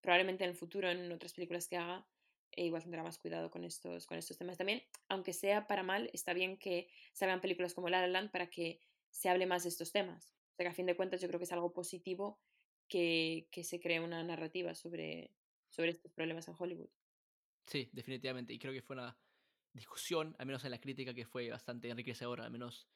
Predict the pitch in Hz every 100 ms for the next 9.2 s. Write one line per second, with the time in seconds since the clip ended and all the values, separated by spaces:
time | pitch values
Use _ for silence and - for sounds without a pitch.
0 | _ _ _ 123 127 127 120 123 123 117
1 | 123 117 117 107 - - 120 117 117 117
2 | - _ _ _ _ - 123 113 127 -
3 | 123 120 120 117 117 117 - 135 131 -
4 | _ _ _ - 214 131 117 117 117 _
5 | - 131 127 120 120 123 127 120 117 117
6 | 117 - - 120 120 120 117 117 127 120
7 | 117 117 147 _ _ 131 120 127 123 117
8 | 123 120 123 120 127 127 - - 107 -
9 | -